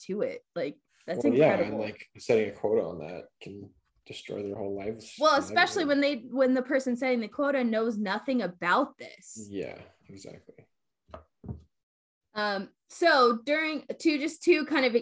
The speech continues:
Speaker 1: anecdotal studies, one of them we already talked about a little bit, um, with the whale sense of smell. So Thwaissen had heard captains talking about the bowhead whale sense of smell, and he was like, "Well, scientists don't think whales can smell. And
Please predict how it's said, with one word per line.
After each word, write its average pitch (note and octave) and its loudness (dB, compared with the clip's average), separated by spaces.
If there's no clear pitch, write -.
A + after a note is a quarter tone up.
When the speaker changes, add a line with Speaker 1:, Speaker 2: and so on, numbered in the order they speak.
Speaker 1:
anecdotal A3 2
studies, F#3+ -2
one G3 -4
of G3 -6
them F#3+ -2
we F#3+ -4
already F#3 0
talked F#3 -6
about F3 -2
a F3+ 2
little F3+ 2
bit, E3+ 0
um, F3 -2
with F3+ -4
the F#3 -4
whale F3+ 2
sense G3 -8
of F3+ -8
smell. F#3 -6
So A3 4
Thwaissen C4 4
had B3+ 0
heard A3+ -2
captains G3 -4
talking G3+ -2
about G3 2
the G3 0
bowhead F#3 0
whale F3 2
sense F3+ -6
of F3 -8
smell, E3+ -2
and F3+ -4
he G#3 -4
was F#3+ -4
like, F3 0
"Well, F3+ -2
scientists F#3+ -6
don't E3+ -6
think F3+ -6
whales E3 -2
can D3 -12
smell. - -8
And F3 -4